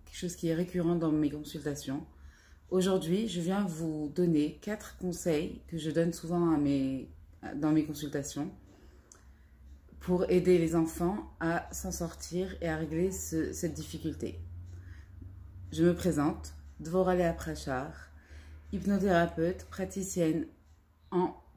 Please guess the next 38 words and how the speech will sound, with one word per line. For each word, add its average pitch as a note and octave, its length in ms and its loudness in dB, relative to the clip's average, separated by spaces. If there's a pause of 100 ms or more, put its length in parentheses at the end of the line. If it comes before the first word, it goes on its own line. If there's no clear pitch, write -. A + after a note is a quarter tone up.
P F#3+ 60 -2
N D#3 240 4
L, C#3 260 0 (100)
spécialisée F#3 600 2
pour E3+ 140 2
les D#3 120 4
enfants D#3 320 2
et F3+ 80 2
la D3+ 120 2
famille. A#2+ 440 -4 (1400)
Donc, E3 200 2 (360)
combien A#3+ 300 6
de G#3 140 4
parents, F3+ 520 4 (360)
comme E3 180 2
je D3+ 100 -2
disais D3+ 300 -4
tout - 240 -6
à D#3+ 40 -2
l'heure, G#3 280 -2
combien G#3 220 -2
de F#3+ 100 0
parents F#3+ 380 -2
sont F#3 160 -6
venus F3 200 4
me E3+ 120 6
voir, D3 440 0
ils D#3+ 60 -4
m'ont E3+ 140 4
dit : « D#3 120 -2
J'ai D#3+ 140 -2
testé D#3 720 0 (500)
l'appareil D#3+ 600 4
électrique D#3+ 560 0
pour D#3 140 -8
réveiller D3 200 2
mon D3+ 200 4
enfant. C#3 440 -4